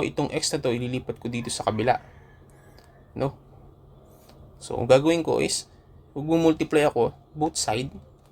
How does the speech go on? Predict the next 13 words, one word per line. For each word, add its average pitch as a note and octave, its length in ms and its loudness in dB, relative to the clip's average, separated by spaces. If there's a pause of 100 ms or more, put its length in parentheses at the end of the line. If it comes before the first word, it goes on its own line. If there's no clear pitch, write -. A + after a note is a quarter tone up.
(720)
sa - 160 -6
x. - 400 -4 (480)
No? - 160 -10 (160)
Both, C3+ 320 -6
magmumultiply C#3+ 720 -2
din C3+ 160 0
ako C3+ 80 0
ng B2 160 0
x - 160 -6
dito. B2 240 -8
Nagmultiply A#2 560 -2
ako E3 160 2
dito, F3+ 240 -4